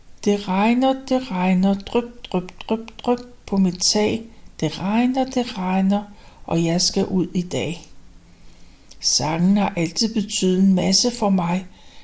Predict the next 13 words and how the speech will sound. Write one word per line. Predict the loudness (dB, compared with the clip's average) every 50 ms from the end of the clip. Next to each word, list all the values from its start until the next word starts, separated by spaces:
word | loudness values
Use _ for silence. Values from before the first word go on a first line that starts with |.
| -20 -10
blandt | -4 0 0 0 0 -2 -2
andet | -2 0 2 2 2 2 2 0 -2 -6 -16 -16 -16 -16 -12
for | -4 0 2 2
optagelsen | 2 2 2 2 2 0 0 -2 -4 -2 0 2 2 2 2 2 2 2 2 2
af | 2 2 0 0
indtryk | 2 2 2 0 -2 -2 -2 -2 -2 -4 -10 -12 -10
fra | -10 -8 -6
andre | -2 -2 -2 0 0 -2 -4
kulturer. | -2 -2 -2 -2 -2 -2 -4 -4 -2 -2 -2 0 -2 -2 -4 -6 -12 -20 -20 -20 -20 -20 -20 -20 -20 -20 -20 -20 -18 -18 -18 -16 -16 -16 -16 -16 -16 -16 -16 -18 -18 -18 -18 -18 -18 -18 -18 -20 -20 -16 -8 -4
Lige | 0 2 2 4 2 2 2
ved | 2 2
siden | 2 4 4 4 4 4 4 2
af | 2